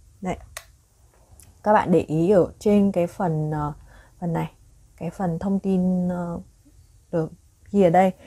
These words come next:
thì khi mà sạc vào thì sẽ là năm vôn và tám trăm miliampe. Các bạn nhớ nhé. Tức là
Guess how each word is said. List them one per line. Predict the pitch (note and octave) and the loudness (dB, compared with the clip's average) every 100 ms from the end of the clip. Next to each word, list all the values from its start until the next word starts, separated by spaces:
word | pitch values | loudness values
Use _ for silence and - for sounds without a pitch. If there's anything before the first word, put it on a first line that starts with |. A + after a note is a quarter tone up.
| - - | -20 -2
thì | G3 | -2
khi | - B3+ | 6 8
mà | A#3 | 8
sạc | G3 F#3+ F3 | 6 2 2
vào | F3 E3 D#3 | 4 2 0
thì | - E3+ | -2 -2
sẽ | - F#3 | -2 0
là | G#3 | 2
năm | F3+ G#3 A3+ | 4 6 6
vôn | G#3 A#3 A#3 A3 G#3+ _ - | 10 10 10 6 -8 _ -10
và | E3 E3+ D#3+ D#3+ - - | -2 0 0 -6 -14 -10
tám | F3+ F3 A#3 - | -6 0 -2 -2
trăm | C#4 B3+ B3 - - _ _ - | 0 2 2 -2 -20 _ _ 2
miliampe. | A3+ A#3 A#3+ A3 A3 A3 G#3 - _ _ - - - - _ - - _ _ | 6 8 8 6 4 2 2 -4 _ _ -20 -20 -20 -20 _ -20 -20 _ _
Các | A3+ | -4
bạn | A#3 F3+ | -2 -2
nhớ | F3 | -2
nhé. | F3 A#3 - - - - - - - | 2 0 -2 -16 -20 -20 -20 -14 2
Tức | B3 | 6
là | B3 G3 E3 | 6 4 0